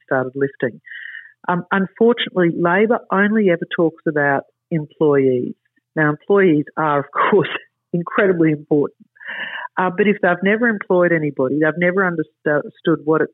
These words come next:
takes to make a job, uh, to find the dollars to pay somebody else and what the risks around that are. They've never understood,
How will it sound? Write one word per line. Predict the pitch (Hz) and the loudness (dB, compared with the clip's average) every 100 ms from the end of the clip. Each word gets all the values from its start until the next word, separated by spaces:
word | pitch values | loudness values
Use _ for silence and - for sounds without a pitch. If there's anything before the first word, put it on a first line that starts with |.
| - | -4
takes | 156 147 - - | -2 -4 -8 -14
to | |
make | 143 143 139 151 | -8 -2 -2 -2
a | 160 | -4
job, | 147 127 78 - _ _ - - _ _ - | -2 -2 -2 -8 _ _ -20 -20 _ _ -4
uh, | 156 - | -2 -2
to | 170 - | -6 -4
find | 180 170 180 180 | 0 0 2 0
the | |
dollars | 160 156 147 135 - | 0 2 2 0 -6
to | - - | -12 -6
pay | 151 151 151 - | -2 -2 -2 -4
somebody | 156 156 147 139 | -6 -2 -2 0
else | 131 147 220 _ _ _ _ _ | 0 0 -4 _ _ _ _ _
and | 151 156 | -6 -2
what | 165 165 | -2 -2
the | 151 | -2
risks | 147 160 - - | 0 -2 -6 -4
around | 147 139 135 | -2 0 -2
that | 131 120 | -2 -2
are. | 117 135 202 - | -2 -4 -6 -2
They've | 156 175 | -2 0
never | 180 190 214 | 0 2 0
understood, | 208 180 - 185 165 | 0 -2 -4 0 0